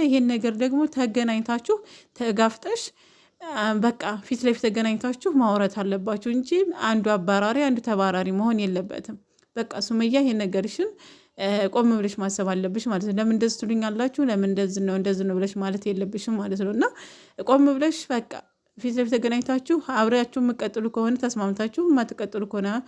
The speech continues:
የምትለያዩበትን ነገር ማ-፣ ማ-፣ እንትን ማለት ማስተካከል እንጂ እሱ ሲከተልሽ አንቺ ወደ ሌላ ቦታ፣ እሱ ወደዛ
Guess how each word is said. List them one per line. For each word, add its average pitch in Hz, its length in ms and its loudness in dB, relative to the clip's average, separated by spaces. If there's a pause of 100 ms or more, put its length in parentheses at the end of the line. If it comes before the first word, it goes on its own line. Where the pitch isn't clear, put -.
(280)
የምትለያዩበትን 202 1000 2
ነገር 196 300 0
ማ-፣ 214 180 2 (460)
ማ-፣ 202 220 0
እንትን 214 280 -2
ማለት 190 300 0
ማስተካከል 214 600 -2
እንጂ 202 220 -2 (540)
እሱ 233 320 2
ሲከተልሽ 254 640 0
አንቺ 220 240 2
ወደ 196 160 4
ሌላ 190 220 2
ቦታ፣ 190 200 0 (140)
እሱ 220 200 -4
ወደዛ 233 300 2